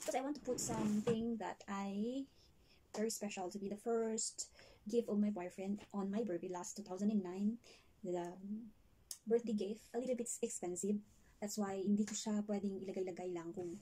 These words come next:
saan kasi basta little bit <laughs> expensive. Yung, ano niya, yung binigay niya sa akin, very, very, joke lang. Yung para safe siya. Kasi marami na akong ano, ayaw ko kasing ilagay-lagay kung saan-saan. That's why it's safe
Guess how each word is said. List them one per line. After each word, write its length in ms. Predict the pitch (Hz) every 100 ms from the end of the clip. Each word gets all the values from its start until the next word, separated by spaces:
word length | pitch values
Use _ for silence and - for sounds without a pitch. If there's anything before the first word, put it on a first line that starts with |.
| -
saan 400 | - 233 - 190
kasi 480 | 208 214 214 208 196 - - - -
basta 200 | 320 311
little 160 | 294 226
bit 120 | -
<laughs> 20 |
expensive. 460 | - - 202 208 214 - - - -
Yung, 400 | 214 196 196 208
ano 160 | 208
niya, 160 | 190 180
yung 200 | 175 175
binigay 280 | 175 220 220
niya 200 | 214 208
sa 40 | -
akin, 160 | 185 185
very, 440 | 185 185 175 170 - -
very, 440 | 175 180 175 175 214
joke 200 | 196 208
lang. 100 | 208 - - - - - - - - - -
Yung 320 | 254 277 262 262
para 160 | 269 285
safe 200 | 214 208
siya. 160 | - 247 -
Kasi 160 | - 247
marami 240 | 247 233
na 100 | 240 214
akong 140 | 220
ano, 140 | 202 196 - - -
ayaw 160 | 240
ko 80 | 254
kasing 400 | 247 240 233 226
ilagay-lagay 400 | 214 214 208 202
kung 160 | 202 202
saan-saan. 400 | 185 180 165 170
That's 160 | 196
why 160 | 196 170
it's 160 | 202
safe 320 | - 185 175